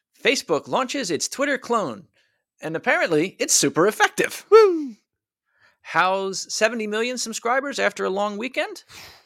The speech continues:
Speaker 2: Wow.
Speaker 1: Edit in place, that number is now one hundred million subscribers.
Speaker 2: Wow.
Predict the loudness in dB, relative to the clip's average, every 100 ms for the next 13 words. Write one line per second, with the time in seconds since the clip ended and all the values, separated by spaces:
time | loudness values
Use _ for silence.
0 | _ 0 2 4 0 -2 0 0 0 -4
1 | -2 -2 0 -2 -2 0 0 -2 -2 0
2 | 0 -4 -6 -10 -8 -6 -6 -12 -14 -12
3 | -8 -8 -10 -8 -4 -4 -4 -14